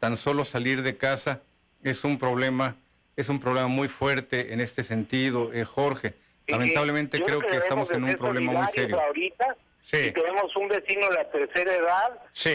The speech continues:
Speaker 2: y podemos ayudarle, pues llevarlo, ¿no?
Speaker 1: Sí.
Speaker 2: Y, este, hay que hacer una obra de caridad al día, y pues eso sería una buena obra para las personas, ya que ahorita, este, más que nada, tenemos que ayudarnos entre nosotros, porque,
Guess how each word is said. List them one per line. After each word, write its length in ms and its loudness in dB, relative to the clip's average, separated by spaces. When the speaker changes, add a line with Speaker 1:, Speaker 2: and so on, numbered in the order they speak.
Speaker 2:
y 40 -8
podemos 400 -2
ayudarle, 520 0
pues 220 -2
llevarlo, 560 0
¿no? 260 -2
Speaker 1:
Sí. 140 0
Speaker 2:
Y, 60 0
este, 920 0
hay 180 0
que 120 0
hacer 160 0
una 220 2
obra 580 2
de 100 -2
caridad 540 0
al 180 -2
día, 400 0
y 80 -10
pues 200 0
eso 260 -2
sería 240 2
una 160 2
buena 340 2
obra 300 0
para 280 2
las 100 -8
personas, 380 0
ya 200 2
que 240 0
ahorita, 560 0
este, 720 0
más 200 0
que 140 0
nada, 420 0
tenemos 360 0
que 80 0
ayudarnos 480 2
entre 200 -2
nosotros, 520 0
porque, 380 -2